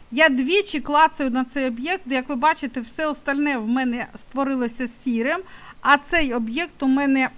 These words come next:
е, зеленим, вибачте, а цей об'єкт у мене став сірим і означає, що я можу цей об'єкт редагувати, робити з ним, відповідно, якісь дії. Я зроблю самі дверцята, витисну.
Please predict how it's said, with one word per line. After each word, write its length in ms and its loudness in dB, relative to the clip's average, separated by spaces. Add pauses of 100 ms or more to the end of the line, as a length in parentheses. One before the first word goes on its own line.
(100)
е, 260 0
зеленим, 480 0
вибачте, 520 -4
а 100 0
цей 260 0
об'єкт 420 -4
у 40 0
мене 280 2
став 300 0 (120)
сірим 420 0
і 40 0
означає, 560 0
що 140 -6
я 120 0
можу 380 -2 (440)
цей 140 4
об'єкт 420 -4
редагувати, 1000 0
робити 420 -4
з 40 -4
ним, 200 0
відповідно, 600 -4
якісь 380 -4
дії. 360 -8 (760)
Я 320 4
зроблю 580 -2 (360)
самі 340 2
дверцята, 840 0 (200)
витисну. 760 -8